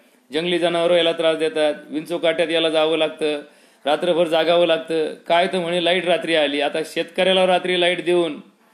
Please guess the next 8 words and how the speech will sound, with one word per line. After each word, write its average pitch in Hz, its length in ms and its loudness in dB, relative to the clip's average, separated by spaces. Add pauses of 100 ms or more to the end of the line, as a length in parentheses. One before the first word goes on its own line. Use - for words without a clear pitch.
(400)
असं - 220 -4
कोणतं 202 380 0
शेतकऱ्याचं 202 600 0
आरोग्य 185 400 2
सु-, 156 220 -12 (100)
सुखी 175 220 -6
होणार 147 300 0
आहे? 139 200 2